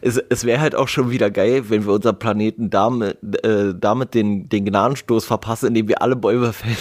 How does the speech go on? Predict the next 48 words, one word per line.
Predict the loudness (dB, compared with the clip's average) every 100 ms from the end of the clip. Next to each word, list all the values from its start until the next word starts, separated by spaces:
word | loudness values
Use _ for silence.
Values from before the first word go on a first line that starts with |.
| -8
um | -16 -20 -12
einfach | -10 -4 -4
ein | -4 -4 -2
wahnsinnig | -2 0 0 0 -2 -2 0
langes | -2 0 -2 -2
Brett | -8 -2 -2 -4
zu, | -4 0 0 -2 -10 -18 -2
herzustellen. | 0 0 -2 -4 0 0 0 -6 -20 -6 0 0 0 -4
Was | -4 0
wir | -2
dann | 0 0
einfach, | 0 -2 -6 -8 -6 -8 -6 -4
womit | -4 -2 -2
wir |
den | -2 0
Mars | 0 0 0
anstupsen, | -2 0 -2 -2 -6 0
so, | 2 2 -2
um | -2
dann | -2
festzustellen, | -2 -4 0 0 0
dass | -2
da | -2
keiner | 0 2
ist. | 0 -4 -12 _
Weißt | 0 0 2
du, |
so, | 0 0
wir | 0 -4
krepieren | -2 -2 0 -2
hier, | 0 0
weil | 2
wir | 2
keinen | 2 2
Sauerstoff | 2 2 0 -4
mehr | 0 2
haben, | 2 0 0
weil | 2
wir | 2
alle | 2
ins | 0 -2 -2
Brett | -4 -2
gesteckt | 0 -2 -2 -6 -2
haben, | 0 0
was | 0 -2
es | -4 -4
gibt, | -4 -4
so. | -4 -2